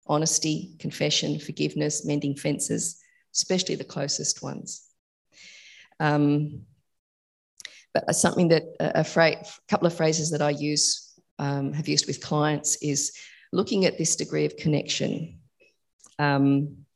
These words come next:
holding boundaries, but still being loving. And it may be in the context of people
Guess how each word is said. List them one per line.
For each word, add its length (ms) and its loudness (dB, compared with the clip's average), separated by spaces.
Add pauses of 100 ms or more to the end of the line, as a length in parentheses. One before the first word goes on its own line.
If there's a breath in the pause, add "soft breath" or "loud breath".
(220)
holding 400 2
boundaries, 500 2
but 200 -2
still 220 2
being 200 2
loving. 680 0 (140 loud breath)
And 120 0
it 60 -2
may 220 2
be 140 0
in 80 2
the 80 2
context 680 -2
of 180 -2
people 560 0